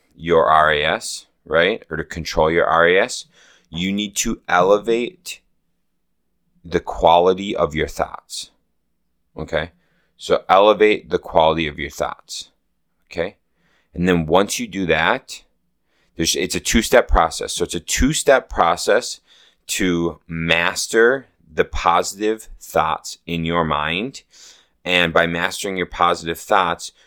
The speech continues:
you increase your confidence and forward momentum, and you decrease and remove your fear and anxiety by increasing your positive mindset, right?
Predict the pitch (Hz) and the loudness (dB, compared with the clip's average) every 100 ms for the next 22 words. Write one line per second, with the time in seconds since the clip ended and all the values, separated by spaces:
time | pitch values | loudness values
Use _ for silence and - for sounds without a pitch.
0 | _ 80 87 - 92 110 - - 131 - | _ -10 -10 -6 -4 -4 -6 -10 -8 -6
1 | 98 92 - 85 85 - 110 135 - - | -4 -4 -2 -2 -2 0 0 0 -6 -12
2 | - _ 92 87 - 85 87 90 104 98 | -12 _ -4 -4 -4 2 4 4 0 0
3 | 78 82 95 135 147 180 _ _ _ _ | -2 -2 0 2 2 -2 _ _ _ _
4 | 92 92 90 85 73 - 139 175 - - | -6 -4 -6 -10 -12 -8 -8 -8 -8 -4
5 | 87 98 - 87 85 85 90 110 98 80 | -4 -4 -8 -6 -4 -4 -4 -2 -4 -4
6 | 80 - 80 80 76 76 78 85 82 71 | -6 -6 -6 -6 -6 -10 -4 -2 -2 -6
7 | 67 - - 78 78 - - 95 95 - | -18 -20 -6 -4 -4 -10 -10 -8 -8 -8
8 | - 80 - 80 73 - 73 76 - 71 | -6 -4 -6 -8 -10 -12 -8 -8 -6 -6
9 | 73 - 73 71 71 65 62 - - 57 | -6 -8 -10 -8 -8 -10 -12 -14 -12 -10
10 | 64 90 | -6 -8